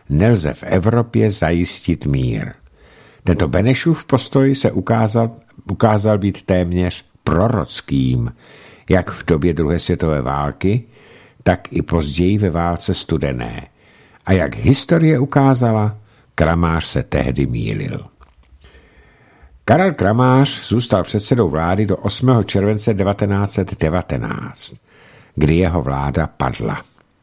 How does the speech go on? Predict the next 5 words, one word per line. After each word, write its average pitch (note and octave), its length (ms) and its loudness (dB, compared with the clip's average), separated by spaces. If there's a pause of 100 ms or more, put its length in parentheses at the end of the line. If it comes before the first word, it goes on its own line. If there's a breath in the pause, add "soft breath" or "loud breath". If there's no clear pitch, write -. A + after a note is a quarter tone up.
(680 soft breath)
Nejednalo C#2+ 640 2
se - 220 -6
o - 140 -6
volby D#2 340 0
parlamentní, D2+ 1200 -2